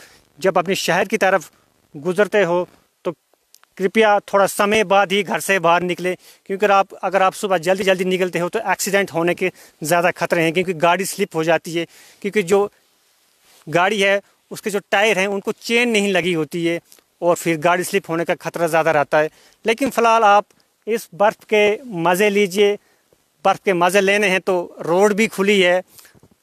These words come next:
रहने की फैसिलिटी भी है, भद्रवा में लाइट की फैसिलिटी भी, भी, लाइट की फैसिलिटी भी है। बस यहाँ पर चिंता वैली में अभी लाइट नहीं है, लेकिन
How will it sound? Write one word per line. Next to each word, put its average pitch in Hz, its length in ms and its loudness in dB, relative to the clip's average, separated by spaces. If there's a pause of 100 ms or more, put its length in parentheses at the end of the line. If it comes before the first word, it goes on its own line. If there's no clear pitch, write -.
(340)
रहने 175 300 -2
की 226 100 0
फैसिलिटी 196 440 0
भी 180 180 -2
है, 165 220 2 (340)
भद्रवा 170 340 2
में 196 240 2
लाइट 185 240 2
की 226 120 -6
फैसिलिटी 190 420 -2
भी, 185 180 -6
भी, 180 240 -8 (200)
लाइट 202 280 2
की 240 100 -2
फैसिलिटी 214 340 -2
भी 190 140 0
है। 170 140 0 (360)
बस 196 240 0
यहाँ 190 220 0
पर 220 140 2
चिंता 202 320 0
वैली 202 200 2
में 202 100 0
अभी 190 120 -4
लाइट 190 300 0
नहीं 175 280 -2
है, 180 100 -4 (380)
लेकिन 185 360 -2